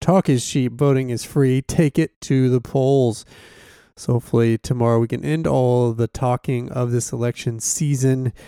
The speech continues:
by taking it to the polls. All right, as we jump in, I've got a personal announcement to make for the beginning of this episode, which will impact the rest of the episodes in twenty twenty. I have decided to take a personal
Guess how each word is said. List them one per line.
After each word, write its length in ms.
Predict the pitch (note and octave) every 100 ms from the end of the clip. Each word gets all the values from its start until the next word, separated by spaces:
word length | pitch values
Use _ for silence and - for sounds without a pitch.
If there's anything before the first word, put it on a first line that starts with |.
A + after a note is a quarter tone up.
| - -
by 120 | - A#2+
taking 300 | C3+ B2+ C3
it 120 | -
to 120 | C3+
the 80 | A#2
polls. 480 | B2 A#2+ G#2+ - - _ _ _ _ _ _ _ _ _ _ -
All 80 | C3
right, 140 | B2+ -
as 180 | E3+ F3
we 80 | E3+
jump 300 | E3 D3+ E3+
in, 180 | E3
I've 140 | D3 B2
got 240 | C3+ C3
a 160 | B2+ A#2+ -
personal 640 | - - G#3 G3 - B2 A#2
announcement 640 | A2+ A2 A2+ - A2+ A2
to 140 | - A2+
make 420 | A2 A2+ - - _ - - _ _
for 600 | - A#2+ A#2 A2+ A2 -
the 300 | B2+ A#2 A#2
beginning 400 | A#2 A2+ F3+ G#3+
of 80 | C#3+
this 160 | A#2+ B2+
episode, 360 | A2+ C#3 E3+
which 240 | A#2+ A#2+ -
will 140 | B2
impact 600 | A#2+ A#2+ A#2+ A2+ - -
the 260 | A2+ A2 A2
rest 400 | A2+ C3+ - C#3
of 120 | A#2
the 120 | A#2+
episodes 600 | A#2 - - A#2+ A2+ A2
in 180 | A#2+ A#2
twenty 460 | - D3 B2+ - A#2
twenty. 560 | - C#3+ C#3+ B2+ C3+ - - - _ -
I 100 | A#2+
have 140 | A#2+
decided 540 | B2+ - C#3+ D#3 C#3+ -
to 120 | B2
take 360 | - D3 C#3 -
a 120 | B2+ A2+
personal 840 | - - G#3 - D3+ A#2+ A#2+